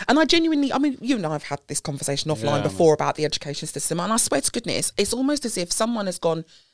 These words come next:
Speaker 1: "Uh, Mister Minister, Missus Minister, or, uh, Minister, we have to do something about the education system. It's really not fit for purpose."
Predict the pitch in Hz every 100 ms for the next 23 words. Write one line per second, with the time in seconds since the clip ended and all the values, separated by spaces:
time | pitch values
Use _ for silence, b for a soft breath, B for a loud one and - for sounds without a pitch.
0 | b b b b b _ 190 208 208 -
1 | 180 180 190 190 190 156 151 151 175 175
2 | 180 190 185 175 147 147 156 151 156 -
3 | 170 - 185 175 - 143 160 B B B
4 | B _ - 208 262 - 294 269 - 196
5 | 208 202 - - 226 226 240 240 - 233
6 | 240 - 262 - 175 175 175 - - -
7 | 160 143 165 170